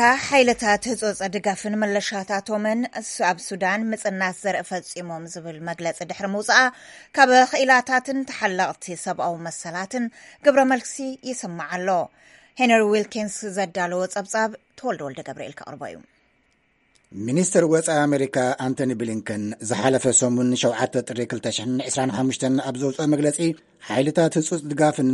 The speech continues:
Speaker 2: ምልሻታቶምን ኣብ ልዕሊ ሰብኡትን ኣወዳትን ከምኡውን ህጻናት ንዓልየት መሰረት ዝገበረ ቅትለት ፈጺሞም ብምባል እቲ ገበን ከም ምጽናት ዘርኢ ዝቝጸር እዩ ኢሉ ነይሩ።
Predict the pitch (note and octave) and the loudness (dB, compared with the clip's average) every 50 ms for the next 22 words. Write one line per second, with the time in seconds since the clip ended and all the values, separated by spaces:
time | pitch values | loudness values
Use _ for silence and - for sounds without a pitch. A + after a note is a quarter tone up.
0 | C3+ - C3 C3 C3+ D3 C#3 - C#3 B2+ C3 B2+ - - C3+ D3 D#3+ E3 F3+ E3 | 2 0 0 0 0 0 0 0 0 0 0 -2 0 2 2 4 4 4 4 2
1 | - - - _ _ _ _ _ _ - G2 F#2+ G#2 - G#2+ A2+ B2+ C3 C3+ C#3 | -2 -8 -18 _ _ _ _ _ _ -12 -10 -8 -6 -4 -2 0 0 0 0 -2
2 | - - C#3 C3+ C#3 C#3+ C#3 - D3 D3 C#3+ D3 C3+ C#3 C#3+ C3+ C3 C#3 C3+ - | -2 -2 -2 0 -2 -2 0 0 2 2 2 2 2 0 0 0 0 -2 0 0
3 | D#3 D#3+ D#3 D3+ - - D3+ D#3 D#3+ D3+ D3+ C#3+ C3+ B2+ B2 A#2 A#2 - B2 B2 | 0 0 0 0 0 0 0 2 2 2 2 2 2 2 0 -2 -2 -4 -6 -6
4 | - D3 D3+ E3 E3+ F3 E3+ - - _ _ _ _ _ _ _ _ _ - G2+ | -4 -2 0 2 2 2 0 -2 -12 _ _ _ _ _ _ _ _ _ -8 -6
5 | A#2 C3 - - D3 D3 D3 D3 D3 D3+ D3 D3+ C#3 C#3 - C#3+ B2+ C#3+ C#3+ C3+ | -6 -6 -4 -2 -2 0 2 2 2 2 2 2 0 2 2 2 2 2 0 0
6 | B2+ B2+ C3 C3+ B2+ C3 C3+ C#3 C#3+ - - - D#3 D3 C3+ C3+ C3+ C3 - - | 0 0 0 0 0 0 0 -2 -2 -4 -6 -6 -4 -2 2 2 2 0 0 -2
7 | C#3 B2+ C3 - C#3+ C3 C3 B2+ B2+ B2 B2 A#2+ A#2+ A2+ A#2 C#3 C#3 C#3 D3+ D3 | -2 0 0 -2 -2 -2 -2 0 0 0 0 -2 -2 0 0 0 0 0 -2 -6
8 | - _ _ _ _ _ _ - F#2+ - A2+ A2 B2+ B2+ C3+ C#3 C#3 C#3 C3+ - | -8 _ _ _ _ _ _ -18 -14 -12 -4 -2 0 0 2 2 2 2 0 -4
9 | _ _ _ _ _ - - - B2 D3 D3 - D#3+ D#3+ D#3 D3 E3 D#3+ D#3+ D3+ | _ _ _ _ _ -6 -2 0 2 0 2 4 4 4 6 6 4 2 2 2
10 | D#3+ D#3+ C#3+ E3 - F3+ F3 - C#3 A#2 A2+ G#2+ G#2 A2 - A#2+ A#2+ G#2+ G#2+ G#2+ | 0 0 0 0 0 0 0 0 -4 -4 -6 -8 -10 -10 -10 -10 -10 -8 -6 -6
11 | A2+ A#2 A#2+ | -4 -4 -4